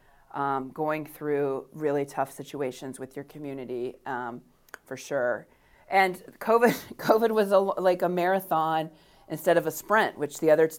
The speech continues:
the other ones were, frankly, sprint crises, right? And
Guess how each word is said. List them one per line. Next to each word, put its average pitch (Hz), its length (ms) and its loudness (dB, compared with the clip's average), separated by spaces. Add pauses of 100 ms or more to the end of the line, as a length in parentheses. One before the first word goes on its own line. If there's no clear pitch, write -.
the 165 100 0
other 175 220 6
ones 165 300 -4
were, 175 80 -4
frankly, 170 380 -4
sprint 180 420 -2
crises, 127 500 -4
right? 151 260 2
And 170 140 -2